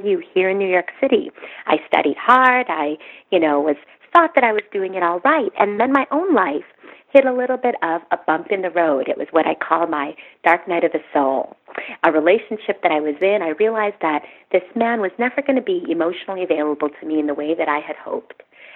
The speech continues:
And at the same time, I was having trouble in my residency. For the first time in my life, I was in academic trouble, and I felt like a failure. So as a hardworking perfectionist, never having encountered quite that before. And it was the coalescence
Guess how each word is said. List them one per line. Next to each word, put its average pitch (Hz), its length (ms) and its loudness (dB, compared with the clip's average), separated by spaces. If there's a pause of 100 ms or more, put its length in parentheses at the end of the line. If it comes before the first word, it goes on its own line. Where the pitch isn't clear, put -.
And 190 120 2
at 185 80 0
the - 160 -10
same 330 220 2
time, 143 500 -6 (260)
I - 40 0
was 160 140 -4
having 196 240 -2
trouble 240 320 0
in 220 80 -2
my 160 180 -2
residency. 160 680 -2
For - 120 -4
the 156 80 0 (160)
first 269 160 2 (100)
time 220 220 2
in 170 80 -6
my 151 120 -2
life, 156 340 2
I 143 100 2
was 151 160 -10 (320)
in - 140 -2
academic 208 640 -2
trouble, 151 500 -4
and 151 240 -8
I 147 180 -6
felt 190 140 2
like 160 140 -8
a 151 80 -10 (100)
failure. 139 480 -2 (320)
So 156 60 2
as 151 80 -2
a - 20 -8
hardworking 170 560 2
perfectionist, - 720 -4 (340)
never 165 240 4
having 160 300 -2
encountered 165 480 -4
quite 269 380 0
that 190 220 -2
before. 151 540 -6 (460)
And 170 100 -2
it 180 60 0
was 185 160 -4
the 175 60 -8
coalescence 220 960 -2